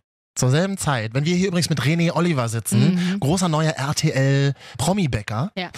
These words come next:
Speaker 1: mit dem machen wir nächste Woche hier,
Speaker 2: Ja.
Speaker 1: äh, die Wochenschau zu dritt.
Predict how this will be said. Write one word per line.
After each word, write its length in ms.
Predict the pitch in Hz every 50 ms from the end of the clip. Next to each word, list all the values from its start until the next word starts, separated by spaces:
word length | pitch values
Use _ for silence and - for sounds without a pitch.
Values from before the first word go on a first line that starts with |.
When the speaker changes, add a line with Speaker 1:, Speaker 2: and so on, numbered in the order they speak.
| - - -
Speaker 1:
mit 140 | 147 143 127
dem 120 | 180 214 233
machen 180 | 214 190 196 180
wir 80 | 180
nächste 380 | 160 165 214 240 - - 185 165
Woche 200 | 160 185 185 160
hier, 440 | 143 131 160 175 170 156 156 160 175 - -
Speaker 2:
Ja. 120 | 214 208 208 -
Speaker 1:
äh, 120 | 143 143
die 120 | 143 151
Wochenschau 340 | 143 175 - 170 - - 151 139
zu 140 | - -
dritt. 340 | 120 107 98 107 - - -